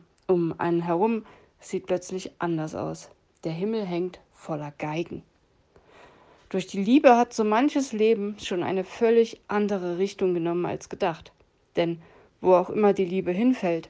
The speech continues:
setzt sie ungeahnte Kräfte in Gang. Liebe gibt's nicht auf Bestellung und sie in Worte zu fassen, ist noch schwerer. Schon in der Bibel werden deshalb Bilder, Vergleiche und, naja, mehr oder weniger geschwollene Wörter dafür verwendet,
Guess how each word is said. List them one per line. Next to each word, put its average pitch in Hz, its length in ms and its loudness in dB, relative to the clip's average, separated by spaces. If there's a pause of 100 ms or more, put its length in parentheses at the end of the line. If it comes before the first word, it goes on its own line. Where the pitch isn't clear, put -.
(160)
setzt - 380 -6
sie - 80 -6
ungeahnte 190 800 -2
Kräfte - 400 -10
in 101 160 -6
Gang. 156 260 -8 (540)
Liebe 214 460 4 (500)
gibt's - 260 -6
nicht 196 220 2
auf - 160 -4
Bestellung 175 640 -2 (220)
und 160 360 -6 (140)
sie 180 240 -2
in 165 120 0
Worte 220 300 2
zu - 140 -8
fassen, 190 420 -4 (320)
ist - 260 -8
noch 175 160 -2
schwerer. 160 460 -10 (800)
Schon 240 260 2
in 240 120 4
der 214 100 6
Bibel 233 480 4
werden 196 260 4
deshalb 202 480 0
Bilder, 226 320 6
Vergleiche 208 720 0
und, 170 200 -2
naja, 196 320 2 (380)
mehr 190 240 6
oder 190 180 4
weniger 190 420 2 (260)
geschwollene 160 560 -4
Wörter 165 240 -2
dafür 180 380 -2
verwendet, 180 520 0